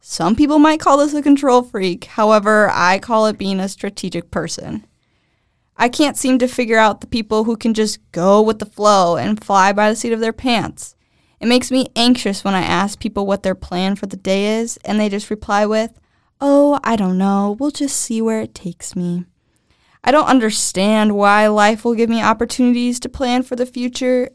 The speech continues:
and then will bulldoze it down where I have nothing left. I can give you an example that I know everyone at Bethel can relate to.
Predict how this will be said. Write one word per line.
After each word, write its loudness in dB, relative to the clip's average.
and -2
then 2
will 2
bulldoze 2
it -6
down 2
where -2
I 2
have -2
nothing -2
left. -10
I 0
can 2
give 0
you 0
an 4
example 2
that 4
I 2
know 2
everyone 2
at -2
Bethel -2
can -4
relate -2
to. -8